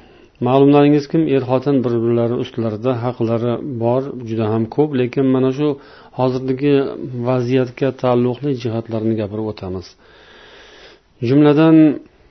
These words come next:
er va ayolning mushtarak huquqlari bor, ya'ni ikkovlariga barobar taalluqli bo'lgan huquqlar bor. Shulardan biri al-muasharatu bil ma'ruf deyiladi, ya'ni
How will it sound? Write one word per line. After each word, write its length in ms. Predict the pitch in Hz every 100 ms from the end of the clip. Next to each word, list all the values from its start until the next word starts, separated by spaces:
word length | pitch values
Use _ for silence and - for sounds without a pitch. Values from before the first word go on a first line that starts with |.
| _ -
er 200 | 147 139
va 200 | 139 147
ayolning 500 | 147 135 139 139 147 139
mushtarak 520 | 139 - 139 143 143
huquqlari 540 | 139 156 135 143 147
bor, 200 | 117 110 98
ya'ni 300 | 110 123 143
ikkovlariga 680 | 131 - 151 143 139 135 139
barobar 500 | 120 127 139 135 135
taalluqli 640 | 131 127 123 131 131 143 156
bo'lgan 320 | 127 117 110
huquqlar 480 | 117 110 110 110 110
bor. 180 | 117 147
Shulardan 540 | - 123 113 110 110 113
biri 300 | 113 117 156 165 - - - - - _ _ _ -
al-muasharatu 960 | 123 117 113 117 131 127 127 127 127 139
bil 180 | 131 117
ma'ruf 540 | 120 117 120 123 113 113
deyiladi, 480 | 127 120 120 104 -
ya'ni 360 | 104 107 120